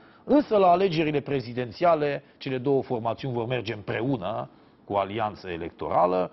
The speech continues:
care se va numi Uniunea Creștin-Liberală P N L P D L. Atenție, și poate că destinul își vâră un pic coada și aici. Știți când va fi anunțat candidatul acestui partid care se numește P N L?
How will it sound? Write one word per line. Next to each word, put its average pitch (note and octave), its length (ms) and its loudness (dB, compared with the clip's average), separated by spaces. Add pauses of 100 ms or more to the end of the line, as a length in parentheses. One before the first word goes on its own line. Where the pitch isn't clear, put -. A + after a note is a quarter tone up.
(320)
care D#3+ 220 2
se D3 140 -8
va C#3 140 0
numi D#3 220 -2
Uniunea F3 440 0
Creștin-Liberală D3+ 1200 2
P - 140 -10
N D3 200 0
L B2+ 380 0 (140)
P - 20 -20
D G#2 200 -4
L. G2 180 -4 (140)
Atenție, A3+ 880 2 (240)
și - 180 -10
poate G#3+ 340 4
că F#3+ 140 0
destinul F3 540 0
își C3+ 140 -2
vâră F3 200 4
un D3+ 140 4
pic - 220 -6
coada C#3 380 2
și C3 140 -6
aici. E3 460 -6 (320)
Știți A3 320 0
când F#3+ 140 -2
va F3 160 6
fi F3 160 -2
anunțat D#3+ 460 0
candidatul C#3+ 800 0 (480)
acestui B2+ 420 -6
partid A#2 480 -2
care G#2+ 260 -6
se A2+ 180 -8
numește A2+ 340 -8
P - 100 -10
N G2+ 240 -6
L? D#3 180 -4